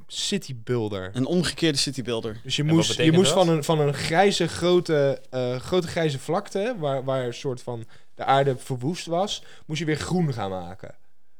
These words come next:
Speaker 1: En dat wa-, het is meer een soort puzzelgame dan dat het echt een, een citybuilder is. Eh, maar dat was echt tyfus moeilijk. Dat was e-, daar zit echt heel veel strategie achter. En ik vond dat wel tof. En ik denk dat het ook wel iets is waar je heel veel uren in kwijt kan.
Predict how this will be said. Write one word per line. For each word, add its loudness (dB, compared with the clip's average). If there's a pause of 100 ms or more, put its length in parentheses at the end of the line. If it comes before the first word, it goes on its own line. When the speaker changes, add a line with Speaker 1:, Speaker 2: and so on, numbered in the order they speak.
(280)
Speaker 1:
En -10
dat -4
wa-, 2
het -2
is -2
meer 4
een 4
soort -2
puzzelgame 4
dan 2
dat 2
het 0
echt -4
een, -6
een -8
citybuilder -2
is. -6 (580)
Eh, 6 (260)
maar 0
dat 2
was 2
echt -6 (240)
tyfus -6
moeilijk. -14 (720)
Dat -6
was -10
e-, -6
daar 0
zit -2
echt -2
heel 0
veel -4
strategie -6
achter. -10
En -12
ik -12
vond -6
dat -4
wel -8
tof. -6
En -12
ik -10
denk -6
dat -6
het -10
ook -4
wel 0
iets -8
is -8
waar -6
je -4
heel -4
veel -4
uren -4
in -6
kwijt -10
kan. -16